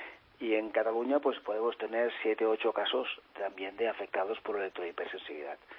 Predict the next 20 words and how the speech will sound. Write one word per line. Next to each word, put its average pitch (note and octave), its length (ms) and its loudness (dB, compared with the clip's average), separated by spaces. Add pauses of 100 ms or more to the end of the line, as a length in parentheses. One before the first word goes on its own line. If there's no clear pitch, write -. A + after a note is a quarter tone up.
(340)
Evidentemente, G3 720 4
mm, - 580 -20
se - 60 -10
está - 160 2
diciendo G#2 300 2
también C3 600 4
que - 100 -2
hay F#2+ 140 0
una G#2+ 140 -4
tendencia G#2+ 500 -4
que A2+ 100 -2
los F#2 140 -4
enfermos G#2 420 -6
de G#2 100 -4
sensibilidad G#2 360 2
química G#2+ 260 -6
múltiple, C3 400 2
que B2 100 -4
hay A2 60 -8
muchísimos, - 680 -8